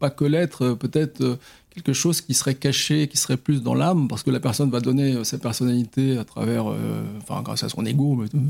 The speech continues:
qui est très utile pour se lever le matin, il faut de l'ego, hein, sinon on se lève pas. Euh, mais, euh, est-ce que c'est vraiment, euh, l'essence de, de l'être qui est en face de nous, là, euh, avec son âme, qui nous parle quand une personne nous parle, ou,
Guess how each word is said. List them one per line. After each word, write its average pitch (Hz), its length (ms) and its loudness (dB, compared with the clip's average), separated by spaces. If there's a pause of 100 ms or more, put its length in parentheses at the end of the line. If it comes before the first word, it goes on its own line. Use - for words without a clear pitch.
qui - 100 -2
est - 220 -4
très 135 160 2
utile 160 260 0
pour 117 160 -2
se 120 100 -2
lever 117 100 2
le 123 60 2
matin, 143 240 2
il 127 60 0
faut - 100 -6
de 120 60 0
l'ego, 143 280 2
hein, 123 60 -4
sinon 120 200 -4
on 110 40 -6
se - 80 -12
lève - 140 -8
pas. 185 160 -2 (640)
Euh, 131 300 0
mais, 131 420 0
euh, 110 760 -4
est-ce 127 180 -2
que 127 120 0
c'est - 240 0
vraiment, 127 760 2
euh, 107 1040 -6
l'essence 135 680 0
de, 117 400 0
de 113 200 -2
l'être 131 400 0
qui 113 100 -6
est 113 40 2
en 113 40 0
face 117 240 -2
de 120 120 0
nous, 175 200 2
là, 131 140 2
euh, 139 160 -2 (460)
avec 123 120 -4
son 131 220 0
âme, 147 480 2
qui - 160 -4
nous 123 100 2
parle 175 280 0
quand 120 320 -4
une 117 100 0
personne 117 280 0
nous 117 100 0
parle, 185 260 2
ou, 127 180 0